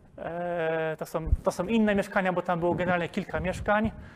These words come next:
E, minus był taki, że one jeszcze były z lokatorami, więc miałem dodatkową jakby przeszkodę. E,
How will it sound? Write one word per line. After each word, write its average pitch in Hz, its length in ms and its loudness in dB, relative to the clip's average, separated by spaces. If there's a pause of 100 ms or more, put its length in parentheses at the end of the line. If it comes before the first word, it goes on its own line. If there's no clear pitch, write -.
(280)
E, 165 300 2
minus 202 240 6
był 196 140 2
taki, 202 260 4
że 170 60 0
one 185 120 0
jeszcze 175 200 -4
były 175 120 2
z 156 60 -2
lokatorami, 196 600 2
więc 170 240 -2 (220)
miałem 165 160 -6
dodatkową 165 320 -2
jakby 147 160 -4
przeszkodę. 196 600 0 (720)
E, 165 1160 2